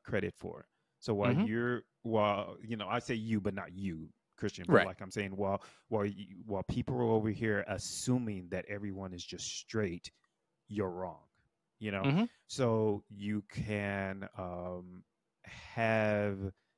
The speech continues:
Speaker 1: like, we don't even know if the, the football coach is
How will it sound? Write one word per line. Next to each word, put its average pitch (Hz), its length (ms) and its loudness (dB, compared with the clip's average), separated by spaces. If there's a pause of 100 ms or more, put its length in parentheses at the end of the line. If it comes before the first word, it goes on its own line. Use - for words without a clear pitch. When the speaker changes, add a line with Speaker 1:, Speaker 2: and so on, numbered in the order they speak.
(300)
Speaker 1:
like, 117 200 2
we 123 120 6
don't 151 200 2
even 120 240 -2
know 113 220 4
if 104 140 -2
the, 104 260 -2
the 95 100 -6
football 104 320 -2
coach - 460 -8 (480)
is 90 460 -4